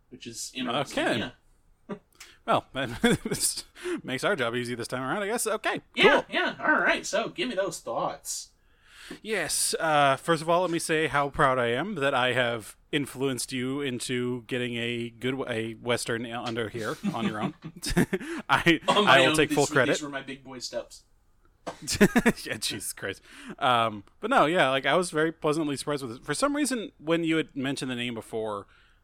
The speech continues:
Speaker 2: I, you had even brought it up, like, when you first brought it up, that it was a Western, and I was, like, happy about it then. But then subsequently from there, for some reason, I didn't remember it was a Western. I thought it was gonna be, like, some sort of, like,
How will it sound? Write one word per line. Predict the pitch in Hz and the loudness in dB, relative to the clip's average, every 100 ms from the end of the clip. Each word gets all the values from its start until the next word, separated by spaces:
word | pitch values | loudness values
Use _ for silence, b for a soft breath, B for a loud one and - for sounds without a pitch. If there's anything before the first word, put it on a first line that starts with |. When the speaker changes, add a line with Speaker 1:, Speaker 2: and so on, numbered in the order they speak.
| _ _ | _ _
Speaker 2:
I, | 131 147 131 - _ _ | 2 2 -2 -10 _ _
you | 170 | -4
had | 196 | -2
even | 247 233 | 0 -2
brought | 156 139 147 | 2 4 4
it | 117 | 2
up, | 123 - _ _ _ - | -2 -4 _ _ _ -2
like, | 123 120 | -2 0
when | 127 | -2
you | 131 | -2
first | 139 120 | -4 -6
brought | - 107 | -6 -6
it | 107 | -6
up, | 110 | -4
that | 113 107 | -4 -4
it | 113 | -6
was | 107 101 - - _ _ _ _ | -8 -6 -8 -12 _ _ _ _
a | 131 | -4
Western, | 117 165 - 120 | 0 0 0 -4
and | 113 | -4
I | |
was, | 107 110 | -4 -4
like, | 110 | -2
happy | 131 123 | -2 -2
about | 110 | -4
it | 110 | -4
then. | 120 110 b b b | -4 -6 b b b
But | 156 | -4
then | 180 | -2
subsequently | - 220 - 214 190 | 0 0 0 -4 -6
from | 156 180 170 | -4 -2 -2
there, | 147 135 120 113 b b - | -2 -2 -4 -6 b b -10
for | 147 | -4
some | - 208 | -2 -2
reason, | 214 180 | -4 -4
I | 160 | -4
didn't | 151 156 185 | -4 -4 -4
remember | 165 135 175 | -4 -2 -4
it | |
was | 180 | -4
a | 175 | -4
Western. | 190 - 208 - | -4 -4 -8 -10
I | |
thought | - 180 | -6 -4
it | 190 | -4
was | 165 | -4
gonna | 175 | -4
be, | 151 | -2
like, | 147 | -4
some | - 156 143 | -4 -4 -2
sort | 156 143 | -4 -4
of, | 123 | -4
like, | 123 107 - | -4 -4 -8